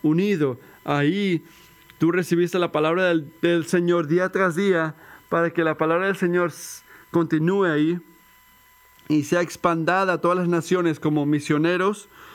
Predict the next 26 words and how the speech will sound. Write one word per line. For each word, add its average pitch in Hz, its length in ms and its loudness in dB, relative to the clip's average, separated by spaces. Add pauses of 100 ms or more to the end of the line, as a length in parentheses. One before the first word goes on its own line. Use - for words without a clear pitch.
(160)
y 156 220 0
plantando 160 640 0
iglesias, 180 720 0 (480)
y 156 120 2
se 165 400 2
manda 196 280 0
por 196 160 -2
todos 196 160 2
lados 208 260 0
para 170 180 0
hacer 180 280 0
lo 175 100 2
mismo 170 400 0
y 147 100 -2 (360)
replicar 170 640 0
esto 165 260 -2
una 165 260 2
y 160 80 2
otra 151 280 -2
vez. 160 320 -2 (500)
Eso 165 420 -2
es 151 100 -2
el, 151 300 -2
el, 143 300 -2
el 147 180 -2
llamado 147 520 -2